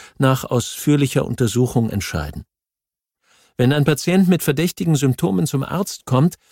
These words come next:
wird ihm meist ein Langzeit-E K G verordnet. Aus dem daraus entstandenen Datenstrom von mitunter wochenlangen Aufzeichnungen eine Diagnose zu treffen,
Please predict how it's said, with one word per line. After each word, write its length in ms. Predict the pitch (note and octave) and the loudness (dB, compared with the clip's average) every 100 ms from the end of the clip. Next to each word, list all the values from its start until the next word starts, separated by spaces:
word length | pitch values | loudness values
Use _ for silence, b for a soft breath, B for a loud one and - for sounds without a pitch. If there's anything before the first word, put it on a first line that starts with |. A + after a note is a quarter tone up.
| b | b
wird 180 | D3 D3+ | 0 2
ihm 140 | E3 | 2
meist 260 | C#3+ C#3+ - | 2 0 -2
ein 140 | C#3 | 0
Langzeit-E 680 | B2 A#2+ C3 - A#2 - A#2+ | 2 2 0 0 -2 -2 -6
K 160 | - | -4
G 180 | G2+ G2+ | -4 -4
verordnet. 720 | F#2 - - F2 E2 F2 E2 - _ _ _ _ | -4 -6 -8 -8 -2 -2 -2 -12 _ _ _ _
Aus 220 | - - | -6 -2
dem 220 | C3+ A#2 | 0 2
daraus 300 | A#2 A2+ A2+ | 2 2 0
entstandenen 720 | B2 A#2+ - B2+ C#3+ B2+ A2+ | -2 -4 0 0 2 2 2
Datenstrom 840 | A#2+ B2+ - D#3 - D#3 E3 F3+ | 0 -2 -2 -6 -4 -2 0 2
von 260 | E3 - C3 | 0 0 0
mitunter 560 | A2+ - C3+ A#2 G#2 G#2 | 0 0 -2 -2 -4 -2
wochenlangen 600 | D3+ E3+ C3+ A#2 A2+ G#2+ | -2 0 0 2 0 0
Aufzeichnungen 880 | D3 E3 - D3 D3 - D3 C#3 | -4 -6 -6 -4 -2 0 2 2
eine 220 | B2+ B2 A2 | 2 0 0
Diagnose 680 | A2 G#2 G#2+ D#3 G#3+ F#3 | 0 0 0 2 4 2
zu 160 | C3+ A#2+ | 0 -8
treffen, 480 | - B2 B2 - | -6 -4 -2 2